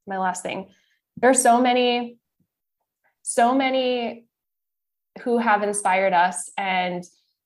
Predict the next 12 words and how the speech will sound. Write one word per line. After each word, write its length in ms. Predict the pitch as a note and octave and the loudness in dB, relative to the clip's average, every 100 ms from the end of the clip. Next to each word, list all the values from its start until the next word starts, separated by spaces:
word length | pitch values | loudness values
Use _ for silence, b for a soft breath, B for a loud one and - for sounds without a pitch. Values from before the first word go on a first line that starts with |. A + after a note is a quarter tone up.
| _ - | _ -4
if 140 | A3+ | -2
we 120 | A#3+ | 2
didn't 200 | B3+ C#4 | 2 2
have 200 | B3 A#3 | 2 0
the 100 | A3 | 2
accountability, 800 | A3 A3 G#3 G3+ G3 G3 G3 F#3 | 0 -2 -6 -4 -2 0 0 -2
not 220 | F#3 D4 D#4+ | 2 2 2
just 300 | C#4 - - | -4 -8 -8
between 280 | A#3 A#3+ G#3 | -6 -6 -6
each 180 | F#3 | -4
other, 320 | F#3+ E3+ E3+ - | -6 -6 -8 -2
but, 260 | F#3+ F3+ | 2 2